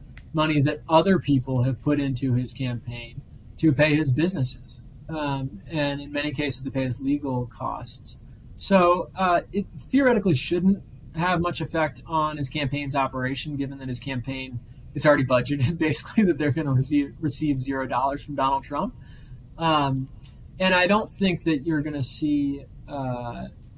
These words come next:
you know, big fall off in the support either. Um, you know, people have seen the allegations, uh, both from his business career and from his political one. And, you know, there's a segment of people who are diehard Trump supporters,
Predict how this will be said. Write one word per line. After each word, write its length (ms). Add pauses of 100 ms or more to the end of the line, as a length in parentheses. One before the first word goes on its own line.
(180)
you 100
know, 340 (420)
big 240
fall 380
off 280 (140)
in 340
the 80
support 600
either. 400 (180)
Um, 460 (360)
you 80
know, 260
people 200
have 80
seen 180
the 100
allegations, 1040 (100)
uh, 500 (380)
both 160
from 140
his 120
business 320
career 480
and 240
from 120
his 120
political 460
one. 460 (120)
And, 400 (180)
you 80
know, 120
there's 420 (420)
a 140
segment 380
of 60
people 260
who 80
are 80
diehard 440
Trump 220
supporters, 680